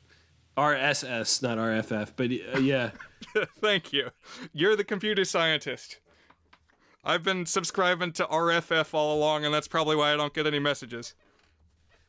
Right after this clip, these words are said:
Speaker 1: Isn't that the Royal Air Force? Oh, no, that's R A F, yeah.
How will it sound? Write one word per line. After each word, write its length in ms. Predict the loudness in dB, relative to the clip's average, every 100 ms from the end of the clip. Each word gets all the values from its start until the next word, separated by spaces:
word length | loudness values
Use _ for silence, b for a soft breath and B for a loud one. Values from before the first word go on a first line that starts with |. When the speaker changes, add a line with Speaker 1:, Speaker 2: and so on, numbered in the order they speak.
| -4
Speaker 1:
Isn't 200 | 0 2
that 200 | 2 2
the 80 | 2
Royal 340 | 4 4 4
Air 200 | 4 2
Force? 140 | 2 2
Oh, 60 | 4
no, 100 | 4
that's 140 | 2
R 180 | 2 2
A 200 | 2 2
F, 260 | 0 -2
yeah. 240 | -4 -2